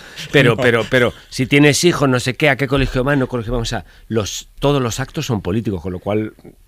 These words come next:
Speaker 2: quiero decir,
Speaker 1: Joder, lo que
Speaker 2: sí.
Speaker 1: pasa es que también enfocar la vida así es un agobio, ¿no? Cada decisión que tomas en tu día a día,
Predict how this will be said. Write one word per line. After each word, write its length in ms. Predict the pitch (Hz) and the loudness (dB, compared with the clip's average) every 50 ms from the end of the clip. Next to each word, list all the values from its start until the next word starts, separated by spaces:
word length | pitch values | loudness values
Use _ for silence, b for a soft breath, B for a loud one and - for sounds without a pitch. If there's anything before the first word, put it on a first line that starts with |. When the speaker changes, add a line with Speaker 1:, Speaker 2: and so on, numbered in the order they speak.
| _ _ _ _ | _ _ _ _
Speaker 2:
quiero 160 | - 113 107 101 | -6 -4 -4 -4
decir, 180 | - 98 90 | -4 -8 -10
Speaker 1:
Joder, 200 | 78 - - - | -10 -14 -10 -8
lo 60 | - 78 | -8 -4
que 40 | 71 | -2
Speaker 2:
sí. 40 | 71 | -2
Speaker 1:
pasa 140 | 139 - 85 | -2 -2 -4
es 20 | |
que 60 | 85 87 | -8 -10
también 240 | - 73 76 80 | -10 -10 -10 -10
enfocar 320 | 80 80 - 80 - 65 65 | -10 -10 -12 -12 -12 -12 -12
la 100 | 65 64 | -12 -12
vida 160 | 67 69 69 65 | -12 -12 -12 -12
así 120 | - - | -12 -10
es 140 | 69 69 - | -10 -10 -10
un 80 | 78 67 | -10 -12
agobio, 480 | - - - - - 71 69 80 110 - _ | -12 -14 -16 -16 -16 -16 -16 -16 -16 -16 _
¿no? 100 | - - 62 82 101 - | -16 -14 -12 -12 -12 -8
Cada 240 | - 92 80 76 85 | -8 -6 -6 -4 -6
decisión 440 | 82 80 - 101 95 - 101 98 95 | -6 -6 -6 -4 -4 -4 -4 -4 -4
que 120 | 90 90 | -4 -6
tomas 280 | 78 85 85 90 98 - | -6 -6 -6 -4 -4 -4
en 100 | 101 90 | -6 -6
tu 140 | - 80 76 | -8 -8 -10
día 200 | 78 85 90 85 | -8 -8 -8 -8
a 40 | |
día, 300 | 82 85 90 90 87 87 | -10 -10 -10 -10 -10 -12